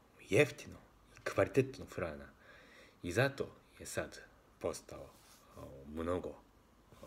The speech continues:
popularno. E, ja mislim da je možda ovaj restoran biznis će da bude još popularnije u svijetu.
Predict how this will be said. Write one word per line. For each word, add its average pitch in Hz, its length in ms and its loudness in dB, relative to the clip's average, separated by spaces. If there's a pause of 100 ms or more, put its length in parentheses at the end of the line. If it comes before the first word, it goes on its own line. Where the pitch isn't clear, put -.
(120)
popularno. 82 520 0 (1000)
E, - 60 -6 (640)
ja 78 80 -2
mislim 82 340 -2 (380)
da 69 160 -12
je 71 340 -12
možda 76 420 -2
ovaj 76 280 -2
restoran 80 440 2 (320)
biznis - 760 2 (160)
će - 120 -4
da 78 120 0
bude 76 200 -6
još 85 400 2 (140)
popularnije 98 840 2 (600)
u 71 60 -10 (540)
svijetu. - 640 -6